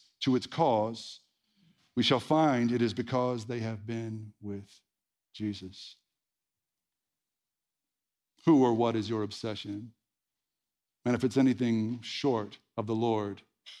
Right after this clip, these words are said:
then why? Where are you spending your time and investing your life?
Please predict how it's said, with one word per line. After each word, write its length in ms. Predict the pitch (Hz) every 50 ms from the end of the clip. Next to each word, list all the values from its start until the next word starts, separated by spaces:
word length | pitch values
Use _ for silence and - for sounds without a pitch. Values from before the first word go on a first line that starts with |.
| - _ _ _ _ -
then 220 | 107 110 113 113
why? 320 | 113 117 113 110 107 101 90 - _ _ _ _ _ _ _ _ _ _ _ _ _ _ _ _ _ _ _ _ _ _ _ _ _ _ _ _ _ _ _ _ _ _ _ _ _ -
Where 140 | 147 151 151
are 60 | 143
you 120 | 139 139
spending 360 | 139 - - 139 131 131 123 123
your 140 | 120 120
time 280 | 113 - 135 123 117 113
and 100 | 113 117
investing 480 | 113 110 104 127 131 123 - - 120 113
your 120 | 113 113
life? 400 | 110 113 113 107 101 101 - -